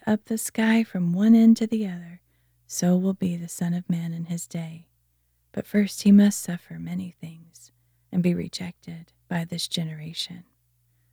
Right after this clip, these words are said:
Just as it was in the days of Noah, so also will it be in the days of the Son of Man. People were eating and drinking, marrying and being given in marriage,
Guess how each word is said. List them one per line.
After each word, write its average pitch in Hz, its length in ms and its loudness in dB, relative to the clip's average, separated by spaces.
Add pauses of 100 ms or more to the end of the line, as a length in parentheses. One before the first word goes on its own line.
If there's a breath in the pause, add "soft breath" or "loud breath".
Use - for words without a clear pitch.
(680)
Just 185 320 2
as 202 120 4
it 214 180 2
was 185 280 0
in 190 120 4
the 185 80 6
days 180 340 4
of 208 120 4
Noah, 165 440 4 (220)
so 190 280 2
also 208 540 2
will 196 300 -2
it 196 120 -6
be 170 220 -6
in 165 80 -8
the 170 100 -6
days 165 400 -4
of 165 100 -16
the 165 100 -6
Son 160 240 -6
of 165 160 -12
Man. 160 320 -12 (840)
People 196 320 4
were 175 180 4
eating 180 420 0
and 170 120 -6
drinking, 185 580 -4 (120)
marrying 214 600 8
and 185 140 4
being 185 240 2
given 214 300 8
in 180 160 4
marriage, 165 540 -10